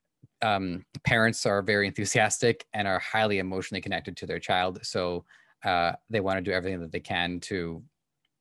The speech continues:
um, ra-, ra-, raise their child, um, not only safe, but also happy, whether that's a toy or,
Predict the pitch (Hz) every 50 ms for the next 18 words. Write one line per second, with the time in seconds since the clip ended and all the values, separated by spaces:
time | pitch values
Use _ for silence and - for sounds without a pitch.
0 | _ _ _ _ _ _ _ _ _ _ _ _ - - - 113 104 95 90 92
1 | 90 92 - 113 104 101 95 98 90 90 104 98 95 95 - 98 98 90 90 -
2 | 90 85 - - 113 104 101 95 92 98 95 92 _ _ - _ _ - - 90
3 | 85 85 90 90 95 117 127 113 107 98 92 - 175 170 151 147 - 127 104 92
4 | - 98 87 104 104 98 - 113 104 98 98 101 95 - _ _ _ - - 107
5 | 95 90 92 82 85 80 - 80 - - 117 110 104 101 101 98 98 98 98 98
6 | 95 - 101 98 92 87 87 87 85 85